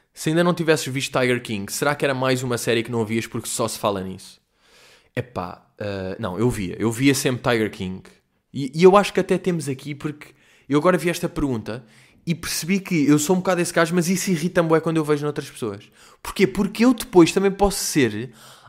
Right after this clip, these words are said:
alvo disso. Ou seja, pessoas que é tipo, "Epá, já, o podcast do A C T M, ia, já tem bué de pessoas a ouvir. Epá, não vou ouvir, tá, bom, estão pessoas a falar disso, eu também não vou." E é tipo, "Não, não, venham, venham, podem vir à mesma." Ahm, mas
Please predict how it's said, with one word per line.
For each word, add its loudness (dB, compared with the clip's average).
alvo 6
disso. -2
Ou -6
seja, -2
pessoas -10
que -2
é 0
tipo, -4
"Epá, 2
já, -2
o -6
podcast -4
do -2
A 0
C -12
T -2
M, -4
ia, 4
já 0
tem -4
bué 2
de 2
pessoas -4
a 4
ouvir. 2
Epá, -4
não -8
vou 2
ouvir, 0
tá, -6
bom, -6
estão -8
pessoas -4
a -4
falar -2
disso, -4
eu -12
também -6
não -2
vou." -4
E -6
é -10
tipo, -8
"Não, 6
não, 2
venham, 2
venham, -2
podem -4
vir -4
à -4
mesma." -10
Ahm, -4
mas -2